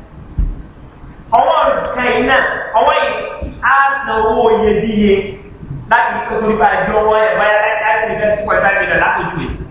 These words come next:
Nípa ọ̀fẹ́ di ọwọ́ ẹ̀. Kí wá ló dé ọwọ́ yìí kan náà, tètè ní kọ́sà wà á jalè, tó sá òfin ìlú bì yìí náà ni.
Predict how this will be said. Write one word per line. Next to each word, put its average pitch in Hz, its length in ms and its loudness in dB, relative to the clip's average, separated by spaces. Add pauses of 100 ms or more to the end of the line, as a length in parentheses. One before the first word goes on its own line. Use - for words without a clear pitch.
(1500)
Nípa 214 220 -4
ọ̀fẹ́ - 220 0
di - 100 -2
ọwọ́ 208 260 2
ẹ̀. 208 140 2 (1000)
Kí 277 160 -6
wá 285 160 4 (140)
ló 277 200 -2
dé 277 120 0
ọwọ́ 240 280 4
yìí - 140 -2
kan - 140 -4
náà, - 120 0
tètè - 240 0
ní - 120 2
kọ́sà 247 280 2
wà - 160 2
á 175 120 0 (100)
jalè, 185 320 0
tó - 160 -6
sá - 160 -2
òfin 165 240 -2
ìlú 165 140 -2
bì - 140 -8
yìí 135 200 -4
náà 139 200 0
ni. 139 120 -2